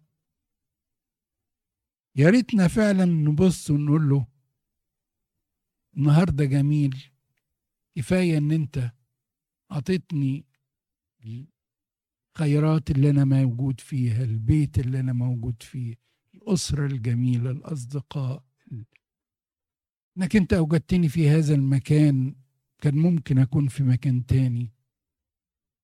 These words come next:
اديتني الصحة لحد هذه اللحظة." أو في نقص في حاجة معينة، ده علشان أن أنا عينيا تبقى ليك وهو مرتبط بيك.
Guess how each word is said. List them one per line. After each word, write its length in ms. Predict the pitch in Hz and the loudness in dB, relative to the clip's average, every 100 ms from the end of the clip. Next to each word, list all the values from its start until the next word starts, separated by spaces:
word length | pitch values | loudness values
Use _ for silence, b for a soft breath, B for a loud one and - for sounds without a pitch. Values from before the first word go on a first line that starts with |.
| _ _ _ _ _ _ _ _ _ _ _ _ _ | _ _ _ _ _ _ _ _ _ _ _ _ _
اديتني 400 | 139 202 190 180 | -2 0 2 2
الصحة 480 | 156 - 214 - 160 | 2 2 -2 -2 -4
لحد 340 | 131 151 151 | -2 -2 0
هذه 360 | 156 160 143 147 | 2 2 2 0
اللحظة." 600 | 139 147 120 127 131 113 _ _ _ _ _ _ _ _ _ _ _ _ _ _ _ _ _ _ _ _ _ - | 2 0 -2 -4 -6 -8 _ _ _ _ _ _ _ _ _ _ _ _ _ _ _ _ _ _ _ _ _ -2
أو 340 | 220 208 170 _ _ _ | 0 0 -4 _ _ _
في 200 | - 202 | 0 2
نقص 400 | 175 214 - - | 2 0 -4 -6
في 120 | 180 - | -4 -2
حاجة 240 | 185 180 | -2 0
معينة، 640 | 156 147 147 160 156 139 - _ _ _ _ _ _ | 0 2 4 4 4 2 -4 _ _ _ _ _ _
ده 160 | 143 | -2
علشان 560 | 165 160 151 - 160 156 | 0 2 2 2 2 2
أن 240 | 165 156 | 0 2
أنا 320 | 156 156 143 165 _ _ _ _ - | 4 4 0 -4 _ _ _ _ -2
عينيا 400 | 151 156 165 143 | 2 2 2 2
تبقى 340 | - 147 - | 0 -4 -4
ليك 300 | 143 151 143 | 0 0 0
وهو 200 | 165 143 | -2 0
مرتبط 480 | 131 135 131 170 147 | 0 0 -2 -2 -2
بيك. 440 | 123 139 135 - | -2 -2 -2 -6